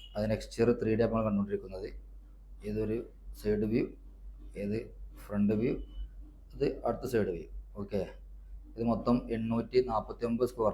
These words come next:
ഫീറ്റ് ആണ് വീടുള്ളത്. രണ്ട് ബെഡ്റൂം ഉൾപ്പെട്ടിട്ടുള്ള സിറ്റ് ഔട്ട്, ഒരൊറ്റ ഹാൾ, കിച്ചൺ, രണ്ട് ബാത്റൂം ഉൾക്കൊണ്ടിട്ടുള്ള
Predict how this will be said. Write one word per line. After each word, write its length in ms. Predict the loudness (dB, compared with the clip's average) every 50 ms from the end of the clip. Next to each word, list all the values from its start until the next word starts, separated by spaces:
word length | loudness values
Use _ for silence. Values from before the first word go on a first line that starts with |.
| 2
ഫീറ്റ് 200 | 0 -2 2 2 2
ആണ് 80 | 2 2 0
വീടുള്ളത്. 420 | -4 -8 -6 -6 -6 -6 -6 -6 -8 -8 -8 -12 -18 -16 -6 -2
രണ്ട് 200 | 0 0 2 2 2 0
ബെഡ്റൂം 280 | 0 0 0 0 2 0
ഉൾപ്പെട്ടിട്ടുള്ള 520 | 0 0 -2 -4 -8 -8 -6 -4 -2 -2 -2 -4 -6 -12 -14 -18 -20 -20 -20 -20 -18 -18 -16 -14 -10 -6
സിറ്റ് 180 | -6 -4 0 2 4
ഔട്ട്, 200 | 4 4 2 2 2 2
ഒരൊറ്റ 260 | 2 0 0 0 2 4 4
ഹാൾ, 180 | 4 4 2 0 -4 -8 -12 -16
കിച്ചൺ, 380 | -16 -16 -14 -6 -4 -4 -4 -4 -6 -8 -4
രണ്ട് 180 | -2 0 4 4 4
ബാത്റൂം 320 | 4 4 2 -2 -2 -2 -2
ഉൾക്കൊണ്ടിട്ടുള്ള 520 | -4 -4 -4 -6 -8 -8 -8 -8 -8 -6